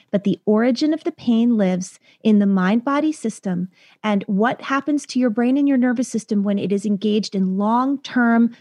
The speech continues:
chronic stress, long-term chronic fight or flight that leads to certain signals being sent to certain muscle groups and bodily systems like the stomach and the head and all the places we experience discomfort.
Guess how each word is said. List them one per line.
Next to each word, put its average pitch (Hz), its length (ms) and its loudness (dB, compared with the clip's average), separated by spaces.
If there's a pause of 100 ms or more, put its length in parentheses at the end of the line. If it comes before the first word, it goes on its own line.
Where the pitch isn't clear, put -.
chronic 226 680 0
stress, - 560 -2 (260)
long-term 233 680 2
chronic 233 400 0
fight 220 260 0
or 254 60 2
flight 196 440 0 (260)
that 220 220 2
leads 233 400 4
to 226 340 2
certain 233 380 4
signals 226 460 2
being 214 200 4
sent 208 300 0
to - 80 -4
certain 208 280 2
muscle 196 300 4
groups 185 360 0
and 190 200 2
bodily 185 360 4
systems 185 420 0
like 180 140 2
the 208 60 2
stomach 220 460 2
and 190 120 4
the 185 60 4
head 196 380 4
and 190 220 2 (260)
all 247 160 2
the 254 80 4
places 226 400 0
we 208 60 6
experience 190 560 0
discomfort. - 640 -4